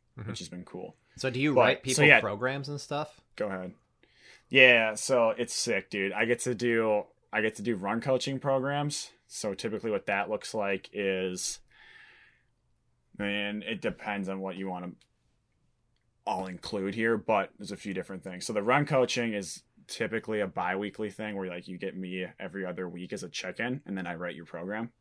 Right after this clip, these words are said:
Speaker 1: Mm-hmm.
Speaker 2: and then you follow it, right? And then there's also personal training that you could hire me for too. And that's an additional thing, thing. And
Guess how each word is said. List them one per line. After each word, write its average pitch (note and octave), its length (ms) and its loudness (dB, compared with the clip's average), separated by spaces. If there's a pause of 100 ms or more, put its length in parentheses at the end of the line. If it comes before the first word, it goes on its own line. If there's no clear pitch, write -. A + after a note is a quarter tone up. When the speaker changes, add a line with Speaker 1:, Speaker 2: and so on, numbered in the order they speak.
(100)
Speaker 1:
Mm-hmm. A#2 140 -8 (280)
Speaker 2:
and F#2+ 80 -4
then F2 60 -6
you E2+ 80 -10
follow E2 320 -6
it, G#2 160 -4 (120)
right? A2 260 -4 (480)
And G2+ 140 -8
then G#2 100 -4
there's G2 180 -4
also G2+ 260 0
personal F#2+ 460 -8
training F2 540 -12
that F#2 120 -12
you F2+ 120 -10
could F2 140 -14
hire F2 260 -10
me E2+ 120 -12
for - 280 -10
too. - 320 -12 (560)
And F2+ 100 -14
that's - 400 -8
an F#2 140 0
additional F2 540 -2
thing, G#2 580 0
thing. A2+ 300 0 (880)
And F#2 680 0